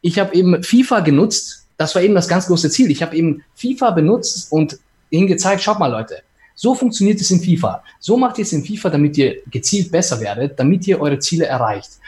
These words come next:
Und dann hab ich das genommen und hab das eben durch Motivation einfach auch ein bisschen mit dem realen Leben verbunden und den Leuten gezeigt, "Schaut mal, ich zeige euch, wie es in fifa funktioniert, wie man sich, wie man sich Ziele setzt. Es ist zwar nur ein Spiel,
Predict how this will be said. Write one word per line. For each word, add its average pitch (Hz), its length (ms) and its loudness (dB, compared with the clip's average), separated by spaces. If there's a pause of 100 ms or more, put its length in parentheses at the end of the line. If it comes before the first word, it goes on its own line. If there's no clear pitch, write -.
(140)
Und 123 140 -6
dann 214 120 2
hab 220 100 0
ich 190 100 -2
das 170 220 -2
genommen 123 520 2 (300)
und 139 180 0
hab 220 160 -2
das - 400 -2
eben 233 460 4 (180)
durch 147 280 0
Motivation 156 880 2 (160)
einfach 214 360 -2
auch 175 300 -2
ein 147 80 -6
bisschen 226 440 0
mit 175 180 0
dem 190 180 0
realen 214 400 2
Leben 160 220 4
verbunden 139 680 2
und 151 140 0
den 156 80 2
Leuten 202 260 0
gezeigt, 180 240 -2
"Schaut 226 180 -2
mal, 139 240 -2
ich - 120 -10
zeige 240 260 0
euch, 196 120 0
wie 220 40 2
es 220 100 2
in 208 80 4
fifa 214 280 0
funktioniert, 160 420 2
wie 160 80 2
man 185 160 4
sich, 160 140 0 (320)
wie 185 80 2
man 190 160 4
sich 170 160 0
Ziele 196 240 2
setzt. 160 240 -2
Es 127 100 -6
ist 240 160 -6
zwar 196 140 0
nur 165 120 4
ein 131 60 2
Spiel, 240 360 2